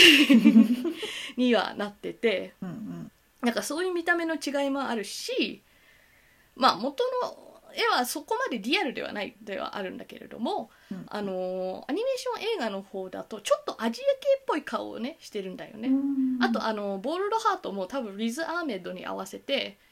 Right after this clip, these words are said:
Speaker 2: なんかそういう中東系かな？
Speaker 1: うんうん。
Speaker 2: みたいな顔をしてるってのもあるから、だからその声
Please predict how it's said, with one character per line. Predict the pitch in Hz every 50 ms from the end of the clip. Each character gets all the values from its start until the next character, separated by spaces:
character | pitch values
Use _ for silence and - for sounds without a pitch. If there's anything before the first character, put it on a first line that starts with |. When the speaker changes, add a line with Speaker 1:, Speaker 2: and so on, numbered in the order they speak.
| _ _ _ _ _ _ _
Speaker 2:
な | - 294 302
ん |
か | 294 208 202
そ | - 226 202
う | 190
い | 190 190 185 185 185 185 185 185 185 185 190 180
う | - - _ _ _ _ _ _ _ _
中 | - - - 202 190 185 -
東 | - 185 180 185 185 -
系 | - - 180 180 202 277 - _ _ _
か | - 214 202
な？ | 214 247 -
Speaker 1:
う | 226
ん |
う | 202
ん。 | - 208 - - - 240 - -
Speaker 2:
み | - 226 -
た | 208 185
い | 185
な | 185 180 180 202 202 202 _ _ _ _ _ _ _ _
顔 | - - 196 190
を | 185 185
し | - -
て | - 185
る | 175
っ | 175
て | - 180 180
の | 185
も | 185 180
あ | 180
る | 180
か | 180 185 185
ら、 | 180 185 180
だ | 208 247
か | - 214 185
ら | 185 180
そ | - 254
の | 233 240
声 | - - 440 403 349 320 202 180 - -